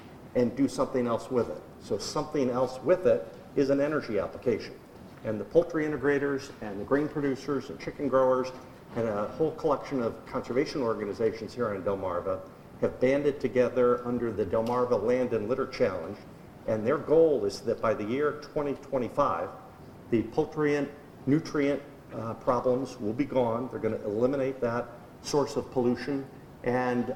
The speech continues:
the solution sets are gonna lie, uh, in a couple of major arenas, one of which is energy application. And there is no one, even in that example, silver bullet. I think what we're seeing is that the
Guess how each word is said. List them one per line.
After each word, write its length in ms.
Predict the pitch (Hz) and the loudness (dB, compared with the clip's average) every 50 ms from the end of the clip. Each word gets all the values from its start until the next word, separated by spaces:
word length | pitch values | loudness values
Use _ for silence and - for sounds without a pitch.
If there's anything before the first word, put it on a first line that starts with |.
| - - - | -8 -6 -6
the 100 | 110 104 | -6 -6
solution 540 | - - 131 120 135 170 165 - 160 135 | 0 0 2 2 2 0 -2 -2 -4 -4
sets 400 | - - - 123 113 113 - - | -4 0 0 0 0 0 -2 -4
are 60 | 113 104 | -4 -2
gonna 300 | 110 113 110 98 - 107 | 0 -2 -2 -2 -2 -2
lie, 460 | 107 113 117 117 117 117 120 117 110 - - - - - - - - - | 0 0 0 0 -2 -2 -2 -2 -4 -6 -12 -18 -20 -20 -20 -20 -14 -4
uh, 300 | - 110 107 107 107 110 - - | -2 0 0 2 0 0 0 -2
in 80 | 123 107 | -2 -4
a 40 | - | -4
couple 300 | - - 143 - 156 143 | -6 -6 -4 0 0 0
of 120 | 120 104 | 2 2
major 320 | 127 127 120 120 127 113 104 | 2 0 2 2 2 2 2
arenas, 480 | 101 113 135 147 123 101 98 - - - | 2 2 0 0 0 0 -2 -2 -6 -8
one 200 | - 104 117 127 | -4 -2 0 0
of 120 | 139 131 131 | 0 0 0
which 200 | 131 131 135 - | -2 -2 -2 -2
is 160 | 110 92 - - - | -6 -6 -6 -6 -2
energy 360 | 120 139 151 131 - 127 117 107 | 0 0 0 0 0 0 2 2
application. 680 | 104 - - - - 120 107 95 - - 110 117 120 - - - - - - - - - | 0 0 -4 -4 2 2 2 2 2 -2 -6 -8 -8 -10 -16 -20 -20 -20 -20 -20 -6 -2
And 580 | 113 110 110 110 113 113 113 113 113 110 113 101 - | -2 0 0 0 0 0 0 -2 -2 -4 -4 -4 -2
there 160 | 113 117 120 | -2 0 2
is 220 | 127 156 156 - - | 2 2 2 0 0
no 220 | 147 135 131 127 | 2 2 2 2
one, 580 | 117 107 104 110 127 139 139 143 143 139 139 135 - - - - | 0 -2 -4 -2 0 2 2 2 2 0 -2 -4 -8 -14 -6 -2
even 240 | 135 135 123 131 123 | -2 0 2 2 2
in 80 | 120 127 | 2 2
that 180 | 143 151 151 | 2 2 0
example, 460 | 143 - - 127 113 104 - 101 90 | 0 0 0 -2 -2 -2 -4 -6 -8
silver 340 | - - - 120 107 - 101 | -8 -4 -2 -2 0 0 0
bullet. 320 | - 101 95 90 101 120 - - - - - - - - - - - - | 0 2 4 4 4 2 0 -4 -12 -16 -18 -18 -20 -20 -20 -20 -10 -8
I 80 | 110 | -8
think 240 | 104 - 143 135 - | -2 0 -2 2 4
what 160 | 135 127 - | 4 4 4
we're 140 | 120 120 110 | 4 0 0
seeing 420 | 110 - - 160 160 156 151 135 123 | -2 0 0 0 0 2 0 2 2
is 160 | 113 107 - - | 0 0 0 2
that 200 | 123 113 101 - - - - - - - - | 2 2 2 0 -4 -12 -16 -20 -20 -2 0
the 260 | 120 117 110 110 107 | 2 2 2 0 -2